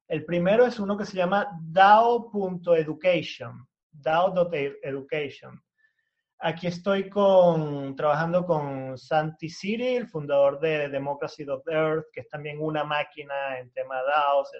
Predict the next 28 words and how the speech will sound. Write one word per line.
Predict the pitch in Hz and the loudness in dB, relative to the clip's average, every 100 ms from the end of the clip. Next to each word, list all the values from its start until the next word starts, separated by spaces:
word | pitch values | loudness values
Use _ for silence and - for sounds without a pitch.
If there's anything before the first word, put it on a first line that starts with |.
| 131 | -16
es | 127 | -18
miembro | 135 135 131 | -18 -10 -8
de | |
Moloch | 127 127 - | -6 -10 -4
dao | 135 131 | -2 -2
y | 135 | -4
ha | |
estado | - 127 127 | -8 -6 -6
en | 131 123 | -6 -10
Ethereum | 139 131 131 | -16 -16 -16
desde | 127 - | -16 -18
sus | _ _ | _ _
inicios. | 123 160 175 214 220 _ _ _ _ _ _ _ _ _ _ | -14 -12 -10 -10 -12 _ _ _ _ _ _ _ _ _ _
Y | 170 156 151 147 143 143 151 | -2 -2 -2 -4 -4 0 0
otras | 151 175 | 2 2
personas | 151 156 160 | 0 0 0
muy | 175 170 | 2 4
buenas | 170 170 175 | 6 4 4
en | 170 | 0
el | |
ecosistema, | 143 127 - 180 196 220 226 226 - _ | -2 -8 0 2 4 2 2 0 -8 _
y, | 170 | -4
y | 151 151 156 | -4 -2 -4
estamos | 156 170 190 | -2 -2 0
montando | 175 156 165 | 0 0 0
una | 175 | 0
universidad | 175 160 131 - 135 131 135 - - | 0 0 -2 -4 -2 0 -2 -6 -16
on-, | 151 139 131 | -12 -10 -12